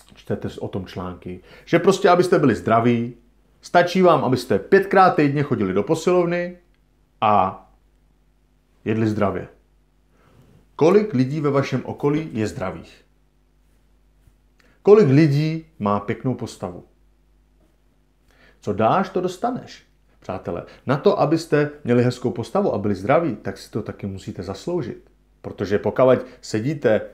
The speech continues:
jíte ty fast foody, tak se nedivte, že jste, nejste zdraví,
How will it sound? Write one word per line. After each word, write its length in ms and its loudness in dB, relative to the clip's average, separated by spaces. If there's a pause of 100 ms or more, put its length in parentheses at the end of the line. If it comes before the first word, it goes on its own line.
(120)
jíte 280 -2
ty 280 0 (200)
fast 320 -2
foody, 280 0
tak 200 -8
se 140 -8
nedivte, 640 -4 (600)
že 160 -8
jste, 240 -14
nejste 400 -10
zdraví, 440 -12